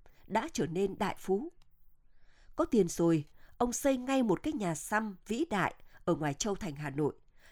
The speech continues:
chứa được chục gái giang hồ. Những thiếu niên tráng kiện lành mạnh, đến đấy rồi thì lại được bọn gái giang hồ gửi trả lại hiệu thuốc của ông Victor Ban.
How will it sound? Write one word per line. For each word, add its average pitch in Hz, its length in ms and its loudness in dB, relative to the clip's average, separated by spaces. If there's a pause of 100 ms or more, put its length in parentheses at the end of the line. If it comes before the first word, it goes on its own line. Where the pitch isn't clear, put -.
chứa 254 200 2
được - 320 2
chục 214 220 2
gái 202 200 -2
giang 208 200 -8
hồ. 160 280 -4 (800)
Những 214 300 2
thiếu 202 180 4
niên 220 260 4
tráng 208 380 -2
kiện 180 180 2
lành 151 260 2
mạnh, 147 160 0 (440)
đến 202 180 6
đấy 254 160 2
rồi 170 280 0 (340)
thì 240 80 4
lại 233 160 4
được 202 240 4
bọn 151 160 2
gái 226 160 0
giang 294 220 -2
hồ 180 360 4
gửi 175 260 8
trả 175 200 -2
lại 165 300 0
hiệu 170 200 -2
thuốc 330 200 -2
của 170 120 0
ông 185 240 -4
Victor 190 300 -4
Ban. 175 180 -2